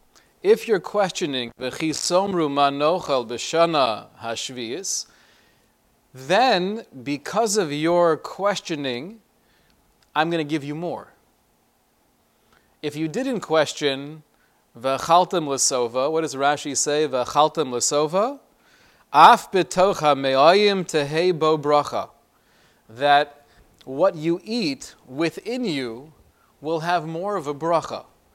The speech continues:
It will have more of this, this kiyum and lasting power to sustain you and your families. If you have trouble believing in that, then, "Vitzivesi lechem es birchasi," I'm sending you my bracha,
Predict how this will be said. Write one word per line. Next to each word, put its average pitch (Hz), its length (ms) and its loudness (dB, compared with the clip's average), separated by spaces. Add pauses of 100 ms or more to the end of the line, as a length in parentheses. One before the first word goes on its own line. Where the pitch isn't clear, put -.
(400)
It 151 100 -4
will 151 180 -4
have 151 220 0
more 170 340 2
of 143 200 0
this, 143 280 0
this 139 280 -2
kiyum 143 680 -6 (240)
and 131 180 -6
lasting 147 640 -2
power 156 540 -2
to 143 160 -12
sustain 185 600 -6
you 151 220 -2
and 143 80 -8
your 143 100 -8
families. 143 720 -8 (1080)
If 233 260 -2
you 208 160 -2
have 180 220 -4
trouble 214 520 2
believing 226 480 -2
in 156 100 -4
that, 135 460 0 (320)
then, 208 680 -2
"Vitzivesi 170 720 -2
lechem 170 640 4
es 143 200 -2
birchasi," 147 840 -2 (320)
I'm 139 160 -4
sending 202 420 -4
you 160 120 -6
my 131 160 -6
bracha, 170 560 0